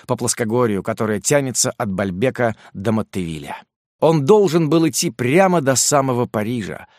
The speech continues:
останавливаясь только там, где следовало запасаться водой. Все восемнадцать вагонов, набитых пушечным мясом,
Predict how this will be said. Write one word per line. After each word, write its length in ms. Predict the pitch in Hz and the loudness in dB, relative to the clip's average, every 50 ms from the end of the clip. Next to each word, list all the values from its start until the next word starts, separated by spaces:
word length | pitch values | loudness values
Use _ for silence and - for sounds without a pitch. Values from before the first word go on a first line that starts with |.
| _ _ | _ _
останавливаясь 960 | _ 117 131 123 - - 135 135 151 165 160 151 151 147 135 135 123 120 - - | _ 0 0 0 2 2 2 2 4 2 2 2 2 0 2 0 0 0 -2 0
только 320 | - 143 127 - - 104 | 2 0 0 2 -2 -2
там, 320 | - - 180 175 156 139 - - - _ _ | 2 4 4 4 4 0 -4 -10 -20 _ _
где 240 | - 131 135 208 214 | -6 0 2 2 2
следовало 640 | - - 135 135 151 143 139 135 135 139 131 123 - _ | 2 0 0 0 0 0 0 0 0 0 0 0 -4 _
запасаться 760 | _ 104 - 143 139 - 117 - - 113 110 107 - - - 101 | _ 0 2 2 2 2 0 0 0 -2 -2 -4 -4 -6 -4 -2
водой. 480 | 98 98 90 95 90 80 69 - _ _ _ _ _ _ _ _ _ _ _ _ | -2 -2 -2 -4 -4 -6 -8 -12 _ _ _ _ _ _ _ _ _ _ _ _
Все 440 | - - - - 151 156 139 120 95 - - - | -2 0 2 2 4 4 2 2 0 -6 -16 -18
восемнадцать 800 | _ 92 101 131 113 - 143 135 135 143 147 135 - - 104 - | _ -4 0 2 2 2 2 2 2 2 2 0 0 -4 -6 -4
вагонов, 540 | 90 101 104 107 139 151 120 82 73 - - _ - - - - | -4 -4 0 2 2 2 0 -2 -6 -12 -18 _ -20 -20 -10 -2
набитых 500 | 107 113 110 113 160 - 139 - - - | 0 0 0 0 0 -2 -2 -4 -6 -8
пушечным 560 | _ 147 139 - - - - - 101 95 85 | _ -6 -6 -6 -6 -8 -8 -8 -6 -6 -6
мясом, 520 | 85 95 131 170 147 - - 160 151 123 | -4 0 0 2 2 2 2 0 0 -2